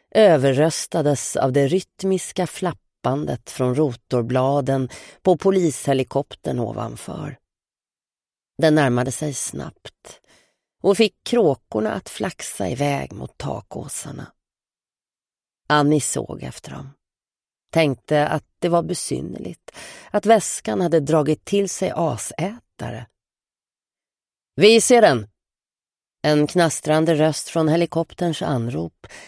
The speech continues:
skrällde ut från polisinsatschefens radio. Han stod precis bredvid henne med käkarna hårt sammanpressade. "Den verkar vara delvis öppen", fortsatte kollegan från helikoptern.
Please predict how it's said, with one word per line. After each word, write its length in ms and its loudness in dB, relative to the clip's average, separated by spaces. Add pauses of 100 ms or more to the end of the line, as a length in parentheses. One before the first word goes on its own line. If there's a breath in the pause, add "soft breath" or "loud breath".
(140 loud breath)
skrällde 480 4
ut 260 0
från 220 -2
polisinsatschefens 1700 -2
radio. 480 -10 (840)
Han 140 0
stod 440 0
precis 580 -8
bredvid 340 -4
henne 340 -6 (600 loud breath)
med 220 4
käkarna 540 0
hårt 460 -4
sammanpressade. 1080 -10 (1500)
"Den 160 4
verkar 260 4
vara 260 4
delvis 500 2
öppen", 420 -4 (580)
fortsatte 440 -2
kollegan 640 0
från 160 -2
helikoptern. 800 -6